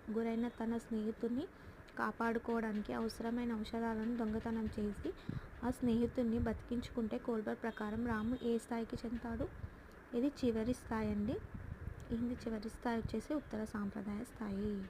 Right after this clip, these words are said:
మొత్తం అంతరాత్మకు సంబంధించి ఎవరు చెప్పినా వినడనమాట. తనకి ఏది అనిపిస్తే అది చేస్తాడు. మంచి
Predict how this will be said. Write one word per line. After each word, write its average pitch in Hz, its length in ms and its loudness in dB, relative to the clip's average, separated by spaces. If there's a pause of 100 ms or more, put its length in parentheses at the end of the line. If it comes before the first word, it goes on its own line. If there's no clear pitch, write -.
(600)
మొత్తం 247 400 0
అంతరాత్మకు 233 960 2 (1080)
సంబంధించి 220 540 0
ఎవరు 214 340 2
చెప్పినా 220 280 0
వినడనమాట. 214 680 2 (460)
తనకి 220 360 2
ఏది 226 180 6
అనిపిస్తే 214 380 2
అది 208 240 2
చేస్తాడు. 190 440 0 (1000)
మంచి 226 340 2